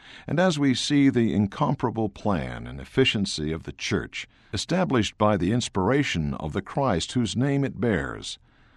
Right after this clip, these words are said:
the answer to the question, "Whence hath this man wisdom?" is given in the stirring stanza, "Praise to the man who communed with Jehovah."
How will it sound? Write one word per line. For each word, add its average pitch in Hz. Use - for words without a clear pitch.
the 127
answer 185
to 113
the 85
question, 69
"Whence 170
hath 117
this -
man 80
wisdom?" 85
is 104
given 147
in 107
the 104
stirring 135
stanza, 71
"Praise 165
to 151
the 131
man 127
who 104
communed 135
with 139
Jehovah." 131